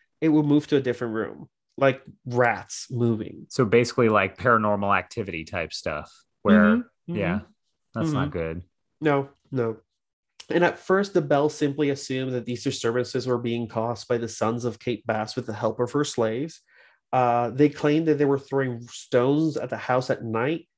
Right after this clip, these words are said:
Speaker 1: um, and they were being done over retaliation of the, over the high interest. There was another source that said that they drilled holes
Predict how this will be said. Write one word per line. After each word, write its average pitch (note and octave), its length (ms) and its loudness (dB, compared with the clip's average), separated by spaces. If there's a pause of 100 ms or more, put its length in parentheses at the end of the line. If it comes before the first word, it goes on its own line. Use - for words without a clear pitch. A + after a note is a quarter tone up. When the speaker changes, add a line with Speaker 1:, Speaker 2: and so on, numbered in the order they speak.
(640)
Speaker 1:
um, A#2+ 640 -2
and D3 120 4
they D3+ 60 6
were D3 140 6
being D3+ 340 4
done C3+ 600 0 (120)
over B2+ 200 -2
retaliation A#2+ 840 -2
of A2 160 -2
the, - 100 -6
over A#2+ 220 0
the G#2+ 60 2
high A2 200 0
interest. A2+ 440 -4
There D3+ 80 6
was D#3+ 120 4
another C#3 400 4
source B2+ 380 -4
that A#2+ 100 -6
said A#2+ 280 0
that A#2+ 160 -2
they B2 160 -2
drilled A#2+ 560 2
holes B2 800 0